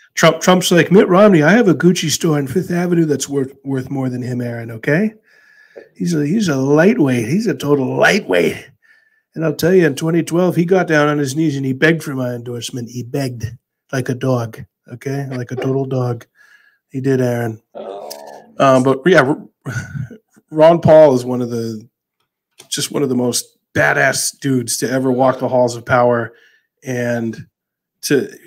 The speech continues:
Speaker 1: he, he really put a light on things that are, are what ails us, as any doctor could do. Um,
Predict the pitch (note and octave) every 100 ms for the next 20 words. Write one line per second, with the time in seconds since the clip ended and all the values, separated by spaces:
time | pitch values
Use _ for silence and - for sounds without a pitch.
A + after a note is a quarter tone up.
0 | - E3 E3+ G3 - G3+ A3+ A#3 A3 -
1 | C#3 E3+ F3+ E3+ D#3+ C#3 B2+ - _ _
2 | _ _ _ _ _ _ _ E3 C#3+ C#3
3 | D3 D3 C#3 _ - B2 B2 - C#3 B2+
4 | A#2+ A2+ - _ _ _ _ _ _ _
5 | - B2+ A#2+ A2+ A2 G#2+ _ _ _ _
6 | _ _ _ - C3 B2+ B2 B2+ B2+ A#2+
7 | A2 G2+ - - B2 A#2+ B2 A#2 A#2 A2
8 | - A2 A#2+ A2+ G#2+ F#2+ _ _ _ _
9 | _ _ A2 G#2 G#2 G2+ G2+